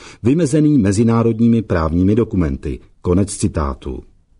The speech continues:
Také oficiální Kyjev a Kišiněv se však dovolávají mezinárodních úmluv a norem a mluví o tom, že kroky z minulého týdne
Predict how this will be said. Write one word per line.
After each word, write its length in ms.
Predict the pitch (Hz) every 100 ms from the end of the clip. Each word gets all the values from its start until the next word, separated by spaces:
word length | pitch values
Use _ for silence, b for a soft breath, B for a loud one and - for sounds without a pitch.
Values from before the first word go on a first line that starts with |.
| _ _ B B B
Také 360 | - 143 135 113
oficiální 720 | 107 - - 123 104 90 80
Kyjev 380 | 73 110 127 -
a 160 | 101 92
Kišiněv 520 | - 98 139 139 147
se 140 | - 156
však 280 | - 151
dovolávají 640 | 123 120 127 127 127 131 139
mezinárodních 840 | 123 110 117 117 113 110 113 -
úmluv 360 | 104 110 113 -
a 80 | 90
norem 400 | 85 104 120 127 B B -
a 80 |
mluví 340 | 185 202 131 110
o 100 | 107
tom, 300 | - 143 151 B B
že 160 | 160
kroky 360 | - 175 - 98
z 60 |
minulého 520 | 90 117 143 143 117 92
týdne 520 | - 107 113 127